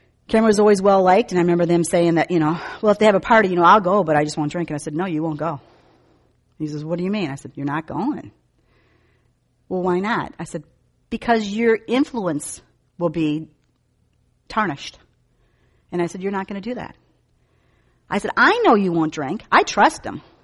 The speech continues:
I said, "I trusted you a hundred percent." And I said, "I, I believe a hundred percent that you won't do it." But I said, "The thing is, the world won't know it.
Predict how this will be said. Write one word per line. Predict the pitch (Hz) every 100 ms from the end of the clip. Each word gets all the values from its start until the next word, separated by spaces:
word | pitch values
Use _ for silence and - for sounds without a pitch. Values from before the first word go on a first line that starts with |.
| _
I | 160
said, | 165
"I | 175
trusted | - 226 - 196
you |
a |
hundred | 196 196
percent." | 190 269 302 - _ _ _ _ _ _ _ _
And | 196
I | 202
said, | 202 202
"I, | 208 269
I | 240
believe | 226 226 247
a | 226
hundred | 240 233
percent | - 277 294
that | 170
you | 165
won't | 147 135
do | 135
it." | - - _ -
But |
I | 214
said, | 214 202
"The |
thing | 262 254
is, | 233 233 _
the | 214
world | 196 233 196
won't | 143 143
know | 139
it. | 175